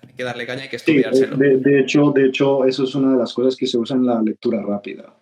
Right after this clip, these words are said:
Speaker 2: Que si es un libro muy bueno, pues, para empezar, tú ya has sacado el veinte por ciento que te va a dar el ochenta por ciento de los resultados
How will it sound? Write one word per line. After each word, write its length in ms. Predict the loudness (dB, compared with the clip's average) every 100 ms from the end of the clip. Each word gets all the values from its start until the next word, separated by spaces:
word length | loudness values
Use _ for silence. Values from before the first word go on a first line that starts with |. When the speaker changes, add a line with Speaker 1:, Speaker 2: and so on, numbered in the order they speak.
| _ _ _ -6
Speaker 2:
Que 80 |
si 120 | -4 -2
es 80 | 2
un 80 |
libro 220 | 4 4 2
muy 140 | 2
bueno, 320 | 2 0 0
pues, 360 | 0 -4 -6 _ _ _ -2
para 120 | -2
empezar, 520 | 0 -2 -2 -2 -4 -16 -20 -2
tú 100 | 0
ya 120 | 2
has 100 | 2
sacado 360 | -2 0 2
el 100 | 0
veinte 260 | 0 0 0
por 200 | -2 -4
ciento 380 | 0 0 0 -2
que 100 | -4
te 120 | -2
va 120 | -2
a 80 | 0
dar 80 | 0
el 60 | 0
ochenta 340 | 0 0 0
por 120 | -2
ciento 220 | -2 -4 -4
de 60 |
los 100 | -10
resultados 720 | -12 -14 -4 0 0 -2 -8